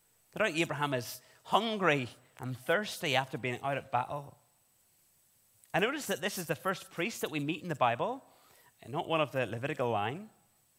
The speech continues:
but he's also a king. That's really significant. So we have this priest-king figure, and in a sense, he's a forerunner to Christ. In fact, if you look at Hebrews seven, it really talks about that really explicitly, this guy,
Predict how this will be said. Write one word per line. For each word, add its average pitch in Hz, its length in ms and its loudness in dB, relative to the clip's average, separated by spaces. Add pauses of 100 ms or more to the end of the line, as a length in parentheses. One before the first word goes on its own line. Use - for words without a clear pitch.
(460)
but 139 140 2
he's 143 160 0 (120)
also 196 400 -2
a 185 60 -2
king. 180 300 -6
That's 156 200 -6
really 165 200 -2
significant. 127 600 -10 (640)
So - 120 -4
we 180 60 2
have 202 140 2
this 185 320 0
priest-king 175 720 -4
figure, 143 580 -8 (300)
and 160 160 4
in 262 120 4
a 320 60 -2
sense, 196 200 0
he's 180 120 -2
a 165 60 2
forerunner 220 720 -2
to 139 80 -2
Christ. - 600 -6 (920)
In 131 60 -12
fact, 151 180 2
if 135 100 -6
you 139 60 -2
look 139 100 -2
at - 80 -10
Hebrews 143 460 -4
seven, 151 380 -2
it 120 100 -6
really 139 140 -4
talks 123 280 -4
about 123 200 -4
that 120 200 2
really 143 160 -2
explicitly, - 600 -8
this 135 160 -8
guy, 113 260 -4